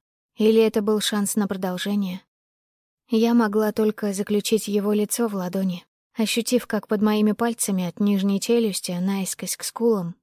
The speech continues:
дрожа, перекатывались желваки. Придвинулась ещё ближе, соприкоснувшись с ним теперь и носами,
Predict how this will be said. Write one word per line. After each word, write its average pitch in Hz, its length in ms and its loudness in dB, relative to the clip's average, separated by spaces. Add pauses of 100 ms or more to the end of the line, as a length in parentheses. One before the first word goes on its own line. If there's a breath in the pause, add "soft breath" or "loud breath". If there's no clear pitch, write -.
(120)
дрожа, 214 480 2
перекатывались 196 800 -6
желваки. 202 760 -4 (1000)
Придвинулась 220 680 2
ещё 220 300 2
ближе, 180 380 -8 (300)
соприкоснувшись 208 840 -2
с - 80 -4
ним 202 180 2
теперь 196 300 -4
и 196 40 -2
носами, 175 540 -4